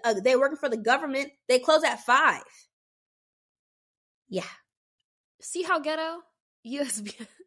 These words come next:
Speaker 1: <laughs> Literally.
Speaker 2: U S P S is on the list.
Speaker 1: Literally.
Speaker 2: If y'all
Speaker 1: But
Speaker 2: been listening for a long time, y'all know what the list is. And they
Speaker 1: You
Speaker 2: at the
Speaker 1: got a
Speaker 2: top.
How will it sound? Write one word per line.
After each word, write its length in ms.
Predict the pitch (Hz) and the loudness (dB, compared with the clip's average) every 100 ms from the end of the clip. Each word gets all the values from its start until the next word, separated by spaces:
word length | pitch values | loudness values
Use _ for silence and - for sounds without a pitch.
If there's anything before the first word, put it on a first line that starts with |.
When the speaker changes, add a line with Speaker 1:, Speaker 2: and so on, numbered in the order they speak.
| _ _ | _ _
Speaker 1:
<laughs> 400 | _ - 220 269 | _ -16 -6 2
Literally. 480 | 302 269 240 175 | 8 10 8 4
Speaker 2:
U 60 | 294 | 2
S 100 | 320 | -2
P 40 | 269 | -4
S 40 | |
is 40 | 220 | -4
on 140 | 208 | -4
the 60 | 196 | -4
list. 520 | - - - - - - - | -10 -10 -12 -12 -20 -16 -2
Speaker 1:
Literally. 400 | 277 302 285 - | 8 8 8 4
Speaker 2:
If 100 | 285 | 6
y'all 40 | |
Speaker 1:
But 120 | 349 349 | 6 6
Speaker 2:
been 80 | 330 | 2
listening 260 | 320 330 294 | 0 -2 -6
for 100 | 302 | -4
a 100 | 285 | -4
long 180 | 277 277 | -4 -6
time, 220 | 302 269 | -6 -6
y'all 200 | 277 277 | -2 -2
know 180 | 269 247 | -2 -6
what 140 | 233 | -8
the 60 | 214 | -10
list 300 | 196 185 - | -10 -10 -12
is. 360 | 160 - - - | -16 -16 -18 -12
And 100 | 196 | -6
they 60 | 220 | -2
Speaker 1:
You 60 | |
Speaker 2:
at 20 | 226 | 2
the 40 | |
Speaker 1:
got 100 | 190 | 2
a 500 | 190 - 202 359 | 0 -6 -14 -12
Speaker 2:
top. 40 | 170 | -12